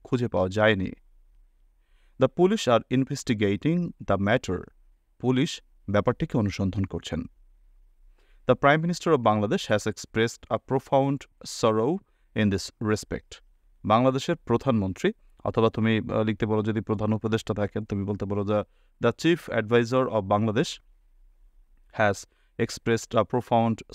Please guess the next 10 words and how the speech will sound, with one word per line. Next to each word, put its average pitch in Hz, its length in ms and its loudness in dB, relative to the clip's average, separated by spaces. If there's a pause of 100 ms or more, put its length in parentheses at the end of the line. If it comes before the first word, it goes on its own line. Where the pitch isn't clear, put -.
sorrow 117 280 2
in 127 60 -4
this 98 180 -8
respect, - 500 -14 (500)
এই 151 140 6
ক্ষেত্রে - 360 -4
তিনি 107 200 0
একটি, 101 320 -4 (260)
আহ, 101 180 0
বিশাল, 104 460 0